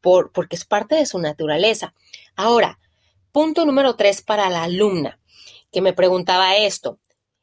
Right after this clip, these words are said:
Fíjate bien, la institución financiera puede ser muy buena. El asesor que te atiende, si es que tienes uno, también puede ser muy bueno, excelente. Pero ojo,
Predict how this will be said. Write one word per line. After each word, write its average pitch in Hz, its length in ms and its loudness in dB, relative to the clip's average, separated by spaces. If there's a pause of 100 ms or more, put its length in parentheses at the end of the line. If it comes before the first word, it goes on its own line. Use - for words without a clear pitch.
(320)
Fíjate 208 400 -4
bien, 214 320 -2 (640)
la 208 320 0
institución 359 640 -2
financiera 165 920 -6
puede 247 260 2
ser 285 220 0
muy 247 280 -2
buena. 233 460 -4 (560)
El 214 160 0
asesor 285 500 0
que 415 120 -4
te 415 100 -2
atiende, 196 580 -2
si - 220 -4
es 160 100 -4
que 202 120 -8
tienes 160 360 -6
uno, 202 380 -4 (260)
también 277 520 0
puede 370 240 2
ser 339 240 0
muy 320 200 0
bueno, 330 380 0
excelente. 262 840 0 (680)
Pero 233 280 4
ojo, 214 440 0